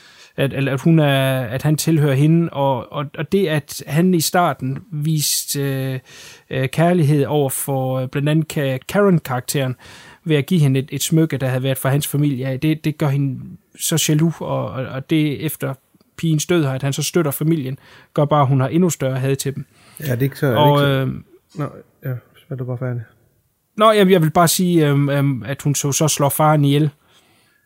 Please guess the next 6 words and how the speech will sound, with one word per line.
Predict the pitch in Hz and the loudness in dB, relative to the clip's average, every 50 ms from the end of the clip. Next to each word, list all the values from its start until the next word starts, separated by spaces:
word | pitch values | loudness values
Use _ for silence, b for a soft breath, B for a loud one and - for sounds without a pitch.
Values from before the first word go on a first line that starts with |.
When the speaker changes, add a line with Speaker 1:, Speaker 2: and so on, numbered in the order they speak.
| b b - 131 | b b -14 -8
Speaker 1:
øhm, | 131 135 131 131 131 131 131 131 127 127 131 131 131 131 131 139 | -6 -4 -2 -2 -2 -2 -2 -4 -4 -4 -4 -6 -6 -6 -6 -6
som | - 151 143 139 | -4 -4 -2 0
jeg | 151 147 | 0 0
synes | 143 - 165 151 - - | 2 2 2 2 2 0
er | 143 139 | 0 0
ret, | 147 156 151 - - - - - - | 0 0 0 -4 -8 -8 -10 -14 -18